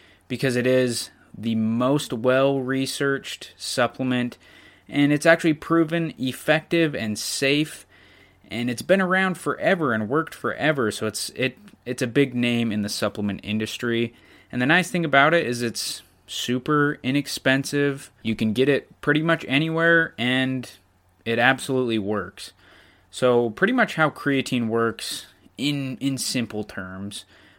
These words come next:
we won't talk about, like, A T P and, and all of that stuff that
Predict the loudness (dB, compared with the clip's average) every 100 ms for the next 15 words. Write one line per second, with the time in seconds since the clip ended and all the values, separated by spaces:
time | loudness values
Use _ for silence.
0 | _ -4 -4 -2 -4 -4 -4 -4 -4 -4
1 | -8 -8 -8 -6 -4 -6 -4 -4 -2 -2
2 | -2 -2 -6 -10 -12 -8 -4 -4 -4 -4
3 | -4 -6 -6 -6 -6 -6 -6 -6